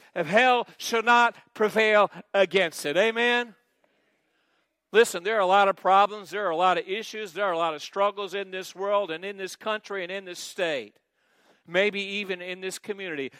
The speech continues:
But Jesus Christ is alive and well. Amen? And the church is alive and well. And God is at work in this world. He wants us to join him in what he's doing.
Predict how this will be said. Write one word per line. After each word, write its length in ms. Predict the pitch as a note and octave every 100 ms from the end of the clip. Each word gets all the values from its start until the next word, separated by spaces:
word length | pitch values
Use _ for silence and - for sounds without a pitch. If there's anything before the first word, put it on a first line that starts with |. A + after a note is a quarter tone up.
| _
But 180 | - D#3+
Jesus 580 | D3 F#3 A#3 G3 A3 -
Christ 500 | - G#3 D#3+ C#3+ -
is 100 | D3+
alive 480 | D#3+ G3 G#3+ G#3 F3+
and 140 | F3
well. 280 | F#3 E3 D#3+
Amen? 480 | G3 A3+ A#3+ B3 B3 _ _ _ _ _ _ _ _
And 80 | D3+
the 80 | C#3+
church 420 | - C4+ B3 -
is 100 | F3
alive 440 | F3+ F3+ F3 D#3
and 120 | D3
well. 440 | C#3+ D3 C3 A2 F#2+ - -
And 160 | D#3+
God 320 | C3+ A3+ A#3+
is 140 | A#3+ G3
at 120 | G#3
work 280 | G3+ F#3+ -
in 120 | E3+
this 220 | D#3+ D3
world. 360 | D3+ D3+ C3+ B2 -
He 80 | G3
wants 260 | G#3 A3
us 100 | F3+
to 80 | D3+
join 440 | C#3 G#3 A#3 A3+ F3
him 180 | D#3+
in 80 | D3+
what 140 | C#3+ D3
he's 160 | C#3
doing. 380 | - D3+ B2+ G#2+